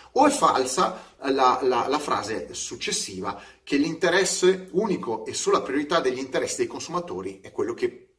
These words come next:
che segue, eh, che, che va in cerca a quattro ruote. Bisogna scegliere, o segui i consumatori o ti metti al servizio dei, eh, costruttori. Due cose assieme non è possibile farlo, ve lo posso dire.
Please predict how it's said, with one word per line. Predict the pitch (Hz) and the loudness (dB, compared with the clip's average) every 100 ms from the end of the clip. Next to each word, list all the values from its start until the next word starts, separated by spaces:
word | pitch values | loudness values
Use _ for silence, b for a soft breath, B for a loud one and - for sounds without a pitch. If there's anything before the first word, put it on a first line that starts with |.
| _ | _
che | - | -4
segue, | 202 - 107 95 104 - - _ b b b - | -2 -2 -4 -6 -10 -10 -16 _ b b b -6
eh, | 107 107 104 101 101 - 107 - - | -2 0 0 -2 -6 -10 -12 -14 -8
che, | 120 113 - 113 - | -4 -4 -8 -18 -10
che | 117 | -2
va | 127 | -2
in | 131 143 | 0 -2
cerca | - 95 92 95 | -4 -6 -8 -14
a | |
quattro | - 92 110 | -10 -10 -8
ruote. | 90 85 - - B B B | -8 -10 -12 -20 B B B
Bisogna | - 160 214 | -8 -6 -4
scegliere, | 196 202 131 92 87 B B | 0 2 2 0 -8 B B
o | 123 | -6
segui | 117 - 185 170 104 92 - b b b b - | -4 8 10 10 6 -8 -10 b b b b -10
i | 113 98 95 | -8 -6 -8
consumatori | - 262 - 240 262 262 262 262 - | -6 -4 0 0 2 2 2 0 0
o | 240 269 262 - - - | 2 4 2 -6 -16 -10
ti | 226 | -6
metti | 214 170 - 175 | -2 -2 0 0
al | 165 | 2
servizio | - 196 117 110 - 120 | 0 0 -2 -6 -2 -2
dei, | 120 110 107 104 B B B B - | -2 -2 -4 -6 B B B B -10
eh, | 113 | -10
costruttori. | 110 - - - - - - - _ _ _ | -8 -8 -8 -10 -12 -14 -16 -20 _ _ _
Due | - 165 269 | -10 0 0
cose | 262 247 247 | 4 2 2
assieme | - - 147 165 175 | -2 -2 0 0 0
non | 220 254 | 0 -2
è | 247 | -2
possibile | 247 220 220 190 196 | -4 -4 -4 -4 -2
farlo, | 104 117 143 143 | -2 -2 -8 0
ve | 175 | 2
lo | 208 | 4
posso | 214 214 | 0 -4
dire. | 180 101 - - | -6 -10 -10 -14